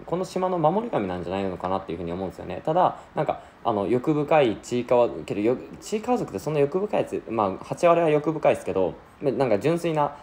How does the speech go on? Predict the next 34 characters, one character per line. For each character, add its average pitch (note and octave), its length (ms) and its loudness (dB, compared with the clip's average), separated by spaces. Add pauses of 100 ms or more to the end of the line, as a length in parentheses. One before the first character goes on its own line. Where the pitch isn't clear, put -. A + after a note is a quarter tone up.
(120)
あ B2 100 2
の、 A2+ 100 0
欲 A#2+ 280 2
じ G#2 60 0
ゃ - 20 0
な E2+ 80 -2
い D#2 40 -4
で - 40 -10
す - 60 -16
か。 - 180 -6
「こ A2+ 100 2
う G#2+ 60 2
し - 60 -8
た A2 100 4
い、 F#2+ 60 6
あ F#2 60 4
あ - 20 2
し - 80 -8
た G2 80 0
い、 - 20 -2
だ G#2 80 2
か G2+ 60 2
ら F2 80 -2
頑 F2 160 -2
張 F2 80 -2
ろ F2 80 -2
う」 - 40 -2
っ - 20 -18
て - 100 -10
い D#2 40 -6
う。 - 40 -8 (840)
な B2+ 100 -2
ん B2+ 60 -2
か、 - 160 2